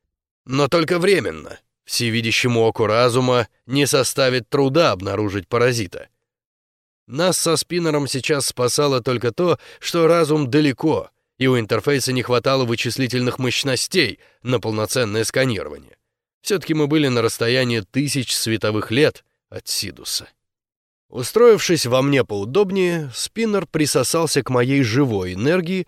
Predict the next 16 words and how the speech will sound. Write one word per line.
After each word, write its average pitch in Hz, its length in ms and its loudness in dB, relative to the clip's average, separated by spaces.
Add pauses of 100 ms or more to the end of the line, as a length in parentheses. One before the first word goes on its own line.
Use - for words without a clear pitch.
(300)
и 120 140 -2
начал 196 400 0
восстанавливаться, 98 1000 -2 (160)
однако 120 500 -2
сделал 107 460 0
это 110 260 -2
так, 156 380 -2 (240)
чтобы 165 260 -4
не 156 80 4
навредить 135 520 0
хосту — - 500 -2 (320)
подстроившись 107 1080 -4 (120)
под 127 160 -2
мои 95 220 -2
возможности 95 720 -4
регенерации. 104 880 -6